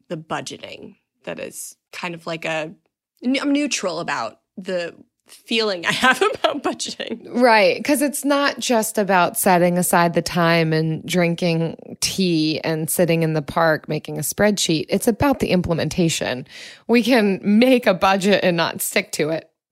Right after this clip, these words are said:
Speaker 2: So much of what we're talking about is what comes next. What are the actions that flow out of that? But the budget can inform the actions. And if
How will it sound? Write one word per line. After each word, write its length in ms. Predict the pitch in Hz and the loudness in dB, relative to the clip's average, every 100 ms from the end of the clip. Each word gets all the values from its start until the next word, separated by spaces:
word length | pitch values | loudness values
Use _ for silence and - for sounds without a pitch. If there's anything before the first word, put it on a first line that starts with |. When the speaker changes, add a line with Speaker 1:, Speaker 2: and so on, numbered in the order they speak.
| _ _ _ | _ _ _
Speaker 2:
So 220 | - 208 | -2 0
much 220 | 196 190 | 0 -2
of 100 | 185 | -2
what 140 | 170 | -2
we're 100 | 156 | -2
talking 420 | 165 180 165 175 165 | -2 -2 -2 -4 -2
about 240 | 165 160 | -2 -2
is 160 | 160 165 | -4 -4
what 220 | 175 - | -6 -6
comes 340 | - 156 156 | -8 -6 -6
next. 380 | 165 - - - | -6 -6 -8 -8
What 140 | 170 | -4
are 60 | 170 | -4
the 180 | 175 - - | -4 -6 -2
actions 640 | 165 165 - 165 160 165 | -2 -2 -6 -4 -4 -4
that 160 | - - | -6 -8
flow 340 | - 170 160 - | -4 -2 -2 -2
out 240 | 160 156 | -2 -2
of 180 | 160 151 | -4 -4
that? 340 | - - - - - - - - - | -8 -6 -10 -12 -20 -20 -20 -20 -2
But 400 | 247 269 247 214 | 4 4 4 2
the 80 | 226 | 2
budget 340 | 240 233 240 | 4 2 0
can 180 | - 214 | 0 0
inform 800 | 202 180 - 214 196 202 196 185 | 0 -4 -4 -2 0 0 -2 -4
the 200 | 160 165 | -4 -4
actions. 640 | - 160 160 - - - 170 | -4 -8 -6 -8 -8 -10 -6
And 140 | 180 | -2
if 180 | 170 165 | -2 -4